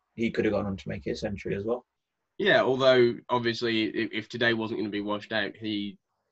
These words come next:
Speaker 2: uh, would have played quite differently as well. He
Speaker 1: Yeah,
Speaker 2: would have
Speaker 1: yeah.
Speaker 2: played a lot slower. And, but
Speaker 1: Yeah.
Speaker 2: no, it was, it was a very good,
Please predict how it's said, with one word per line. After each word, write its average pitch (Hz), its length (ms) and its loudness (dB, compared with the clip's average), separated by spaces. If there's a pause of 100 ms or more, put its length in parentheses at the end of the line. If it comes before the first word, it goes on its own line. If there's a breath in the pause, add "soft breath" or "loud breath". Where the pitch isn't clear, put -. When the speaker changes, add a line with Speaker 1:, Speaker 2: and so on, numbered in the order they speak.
(420)
Speaker 2:
uh, 98 240 -6
would 101 120 -8
have 101 120 -10
played 101 300 -4
quite 98 240 -8
differently 95 380 -8
as 95 100 -6
well. 92 100 -6
He 95 80 -4
Speaker 1:
Yeah, 104 60 0
Speaker 2:
would 101 80 -4
have 95 120 -10 (140)
Speaker 1:
yeah. - 80 -6
Speaker 2:
played 98 200 -2
a 90 40 -8
lot 87 220 -12
slower. 87 420 -6
And, 85 140 -12 (480 soft breath)
but 202 180 2
Speaker 1:
Yeah. 202 60 -2
Speaker 2:
no, 180 160 4
it 104 160 -2
was, 143 320 -4
it 143 80 -2
was 139 140 -4
a 143 40 -4
very 151 280 4
good, 131 380 2